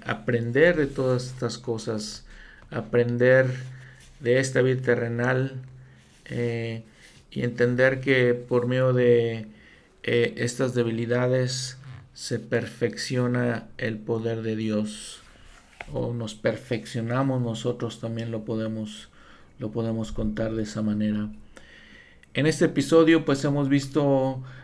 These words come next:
eh, la importancia de tener mucho cuidado con la gente pobre alrededor de nosotros. Hemos aprendido de Pablo, donde nos dice que tenemos que compartir de nuestros bienes,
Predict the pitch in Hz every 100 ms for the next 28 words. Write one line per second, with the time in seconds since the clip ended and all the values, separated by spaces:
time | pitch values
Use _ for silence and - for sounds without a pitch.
0 | - - 123 113 117 117 110 - 123 120
1 | 113 120 113 - 123 127 127 131 123 123
2 | 120 120 117 113 113 - - 117 117 120
3 | 120 - 127 127 135 131 - - 123 120
4 | 120 120 117 120 117 110 113 120 113 113
5 | - 120 120 117 117 113 117 117 113 110
6 | - 120 120 120 113 - - - - -
7 | - - _ - 120 120 123 123 117 113
8 | 120 117 117 113 110 117 120 120 120 117
9 | 117 - - - - _ 143 113 113 117
10 | 117 120 127 120 127 123 117 120 123 -
11 | 123 127 117 120 113 131 131 123 120 117
12 | 123 110 117 117 120 117 117 110 -